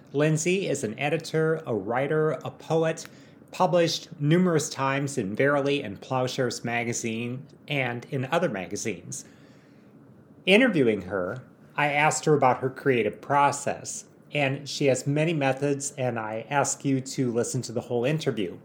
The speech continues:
Today, I would like to discuss a book that I read called Rest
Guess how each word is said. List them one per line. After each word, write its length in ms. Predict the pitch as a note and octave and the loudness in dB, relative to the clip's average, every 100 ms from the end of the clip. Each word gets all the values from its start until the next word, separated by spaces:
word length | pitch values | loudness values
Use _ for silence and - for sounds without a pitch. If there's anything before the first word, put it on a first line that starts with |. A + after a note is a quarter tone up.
| - - - - | -20 -20 -20 -6
Today, 360 | - E3 G3 G#3 | 2 6 6 4
I 120 | C#3+ | 0
would 100 | C#3+ | 2
like 180 | C3+ C3 | 2 2
to 100 | C3+ | -2
discuss 600 | C3 - - A2+ A2 - | -4 -2 0 2 0 -2
a 160 | C#3 C3+ | -4 -4
book 500 | A2+ - F3+ F#3+ - | -6 -2 -2 -2 -2
that 140 | B2 | 0
I 60 | A2+ | 2
read 320 | G#2 G#2 G#2 | 2 0 -4
called 460 | - A#2 G#2+ A2 A2 | -4 -2 -2 -4 -2
Rest 540 | D#3 G#2+ G#2 - - | 0 0 -4 -10 -10